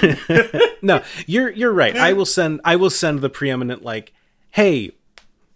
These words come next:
you know, I, I don't typically say, 'Are we still on for today?' Um, 'Are we still on?' to me is like, I don't know. We, we scheduled this in a Google Calendar. We should both know that we're on for today.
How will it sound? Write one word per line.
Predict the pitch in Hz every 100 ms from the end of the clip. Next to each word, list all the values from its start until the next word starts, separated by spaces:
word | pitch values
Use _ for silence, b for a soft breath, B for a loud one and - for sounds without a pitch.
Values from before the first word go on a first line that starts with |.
| _
you | 185
know, | 151 131 123 143 - _
I, | 202 208
I | 226
don't | 262 208
typically | 233 180 170
say, | - 151 143
'Are | 135
we | 123 127
still | - 120 107
on | 95 85
for | -
today?' | 85 76 71 - b b b
Um, | 131 123 117 104 - _ _ -
'Are | 160
we | 160 220
still | - 185 156
on?' | 127 123 110
to | 98 117
me | 110 101
is | 98
like, | 107 95 87 - _ _ _ _ _ _ _ _ _ _ _ _ _ _ _ _ 139
I |
don't | 131 110
know. | 98
We, | 95 127 120 135
we | 143 135 110
scheduled | - - 139 127 127
this | 117 110
in | 113
a | 107
Google | 101 98 92 90
Calendar. | 98 92 95 95 90 b b b b _
We | 117 110 131
should | - 139 110
both | 120 110
know | 110 113 117
that | 123
we're | 135
on | 135 135
for | 139
today. | 139 143 143 139